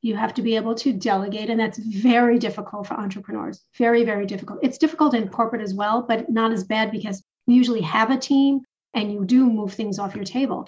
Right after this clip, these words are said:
But as an entrepreneur, when you're giving things up, you're giving up your baby. It's very hard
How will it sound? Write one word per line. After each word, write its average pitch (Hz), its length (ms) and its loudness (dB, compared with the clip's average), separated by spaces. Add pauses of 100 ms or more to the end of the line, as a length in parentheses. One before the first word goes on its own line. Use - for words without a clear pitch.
(200)
But 247 260 4
as 220 160 0
an 226 80 2
entrepreneur, 254 800 2
when 208 160 -6
you're 262 160 4 (100)
giving 254 200 2
things 220 240 -4
up, 247 220 -4
you're 269 140 2
giving 302 240 2
up - 100 -8
your 196 100 -4
baby. 233 440 -2 (520)
It's 202 160 -2
very 262 180 4
hard 262 240 2